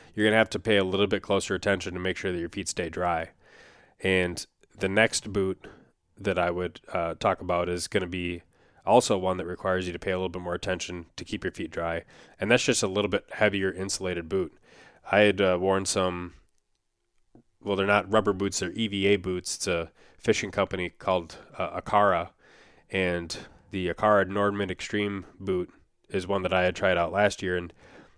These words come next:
you have to be careful, if it does get wet, then it makes a little bit of a squeak and you rub the two boots together. But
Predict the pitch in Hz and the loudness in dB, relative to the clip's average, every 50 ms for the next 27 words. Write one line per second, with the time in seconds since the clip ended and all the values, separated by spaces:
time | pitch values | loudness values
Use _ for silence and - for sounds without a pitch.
0 | _ - - 117 123 120 127 120 - - 120 113 113 - 127 107 95 107 90 90 | _ 0 4 4 4 6 4 -2 2 4 6 6 6 4 2 0 0 0 0 2
1 | 101 104 101 101 110 95 85 90 95 107 110 - - 98 95 98 - - - 98 | 2 2 2 0 -2 -2 0 2 2 2 2 0 -2 -4 -4 -6 -8 -6 -2 -2
2 | 98 95 101 98 - - 101 98 95 92 98 87 90 - - - 104 107 110 - | 0 0 0 -2 -2 -2 -2 -2 0 0 -2 -2 -2 -6 -6 -2 -2 -2 -2 -2
3 | - 95 90 90 90 90 98 95 - - 98 90 90 90 87 87 - _ _ - | -4 -4 -2 -2 -2 -2 -2 -6 -6 -6 -6 -6 -6 -6 -8 -10 -14 _ _ -6
4 | 104 104 98 - - 107 95 95 95 101 110 117 - - _ _ _ _ _ _ | -4 -4 -4 -4 -2 0 2 2 2 2 0 -2 -4 -10 _ _ _ _ _ _
5 | _ _ _ _ _ _ _ _ - - 98 92 90 | _ _ _ _ _ _ _ _ 2 4 4 4 4